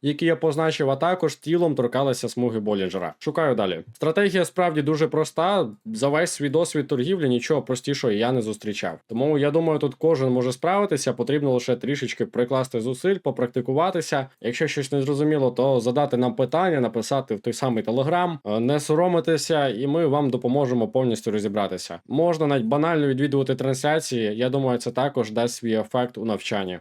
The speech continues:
Адже зачасту ми там ділимося аналізом і вибираємо угоди, які себе реально відпрацьовують. Але одразу хочу попередити, що не завжди є багато ситуацій. Буває таке, що ситуацій зовсім немає.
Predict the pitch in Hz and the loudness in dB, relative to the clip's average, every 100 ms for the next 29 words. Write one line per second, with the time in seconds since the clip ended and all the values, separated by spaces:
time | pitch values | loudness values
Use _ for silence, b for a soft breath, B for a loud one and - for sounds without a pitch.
0 | - 120 120 131 127 135 139 - 160 135 | -2 -2 0 0 0 -2 -4 0 0 2
1 | 131 120 143 135 120 - 143 175 190 175 | 0 2 2 2 0 0 -2 0 0 0
2 | 147 143 120 - 135 139 143 170 160 151 | 0 0 -2 -2 -2 2 2 2 2 2
3 | 131 175 151 135 131 131 117 113 131 113 | 2 2 2 0 -2 -2 0 2 2 0
4 | 107 110 110 104 92 87 - 131 170 175 | -2 -4 -4 -4 -4 -6 -2 2 2 4
5 | 185 185 165 139 175 156 151 147 180 208 | 4 4 2 0 0 0 0 2 2 2
6 | 190 143 - 147 165 147 139 165 175 135 | 2 0 0 2 2 2 2 2 2 2
7 | 139 135 123 143 139 113 123 143 147 117 | 2 2 2 2 0 -2 -2 0 0 0
8 | 107 95 123 139 160 - 135 - 117 110 | -4 -2 0 0 -2 -4 -4 -2 -2 -2
9 | 104 117 131 139 127 113 143 147 - 120 | -4 -2 -2 0 -2 -2 0 0 -2 0
10 | 107 95 87 | 0 0 -2